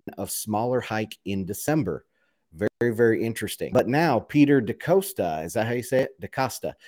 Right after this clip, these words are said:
He says, quote, "It is very premature to be thinking about pausing our rate hikes. We have a ways to go,"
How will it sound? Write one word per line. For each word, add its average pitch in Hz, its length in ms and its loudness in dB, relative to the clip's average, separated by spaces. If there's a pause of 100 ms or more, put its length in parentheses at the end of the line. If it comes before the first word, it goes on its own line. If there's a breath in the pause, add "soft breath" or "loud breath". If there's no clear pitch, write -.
(140)
He - 140 0
says, 107 520 -2 (500)
quote, - 460 4 (760)
"It 135 120 4
is 120 160 4
very 156 360 4
premature 147 680 -2
to 110 140 -12
be 98 100 -8
thinking 127 440 -2
about 95 280 -2
pausing 127 400 -4
our 92 100 -2
rate 113 240 2
hikes. - 400 -8 (380 soft breath)
We 110 140 -4
have 123 240 -2
a 98 60 0
ways 107 440 -2
to 101 100 -8
go," 87 440 -2